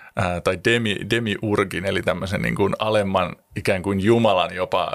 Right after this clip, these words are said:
niin kuin innoituksen vastaanottaja, johon sitten liittyy myös nämä muusat, ää, että, että tarvitaan tällaista niin kuin, ää, innoitusta, ja hän on niin kuin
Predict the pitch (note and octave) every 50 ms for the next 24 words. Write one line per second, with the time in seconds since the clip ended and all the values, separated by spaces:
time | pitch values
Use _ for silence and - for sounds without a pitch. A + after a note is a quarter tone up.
0 | - - G#2 G2 G#2+ G#2 - A#2+ A2+ A2+ G#2 G2 F2+ - G2 - - - F#2+ F#2
1 | A2 A2 A2 - - - - G2 E2+ D#2 - - G2 F2+ - - _ _ - G2
2 | - - - - - E2+ F#2+ F#2+ F2+ F#2 F2+ F2+ F2 - F#2 F2+ F#2 F2+ F2 -
3 | - G2+ F#2 F2 F2+ F2 - - F#2 F2+ F2+ F#2+ G2+ G2+ G2 F#2 - - - -
4 | - - - - - - - - - - - - - - - - - - - G1+
5 | G1+ - - - - - - - - - - - _ - - - - - - F#2+
6 | F2+ - F#2+ - - D#2+ F2+ D#2+ F2+ G2+ - - - - G2 F#2 G2+ - - -
7 | - - - - - - - - F2+ D2+ - _ - A2 G#2 G2 F#2 F2 E2+ E2+
8 | F2+ F2 - - - - - - F#2 F2+ F2 E2+ F2+ F#2+ F#2 F#2+ F#2+ F#2+ F#2+ F#2+
9 | - G2+ G2 G2 F#2